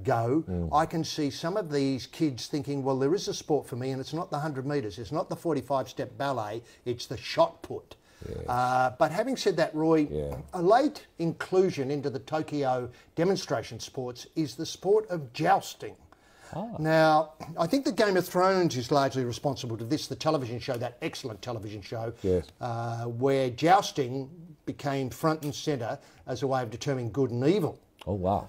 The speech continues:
Speaker 1: But I know you're connected to the Lithgow area, and of course Lithgow is the home of Iron Fest,
Speaker 2: Mm.
Speaker 1: Australia's own jousting competition.
Speaker 2: It is, yeah.
Speaker 1: I'm just wondering if you can see <laughs> Iron
Speaker 2: Yeah.
Speaker 1: Fest and the United Kingdom
Speaker 2: Yeah.
Speaker 1: linking arms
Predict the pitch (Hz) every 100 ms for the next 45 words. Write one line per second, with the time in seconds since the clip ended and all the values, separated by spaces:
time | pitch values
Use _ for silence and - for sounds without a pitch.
0 | - - 170 262 294 302 - 220 208 196
1 | 147 147 160 196 - 160 143 165 165 131
2 | 117 - 156 160 165 180 175 196 214 -
3 | 156 143 147 120 147 120 143 160 156 -
4 | 113 87 - - 107 90 - 135 - 165
5 | 160 147 143 143 135 120 139 135 - 117
6 | 127 123 117 190 185 - 110 95 - 110
7 | 95 80 180 190 254 - 269 226 208 196
8 | 226 202 196 - 185 156 - - - -
9 | - 165 - 127 123 110 147 - - -
10 | - - - 175 156 165 165 - 190 190
11 | 220 - - 214 - 170 - - - 156
12 | - 220 220 214 226 208 170 - -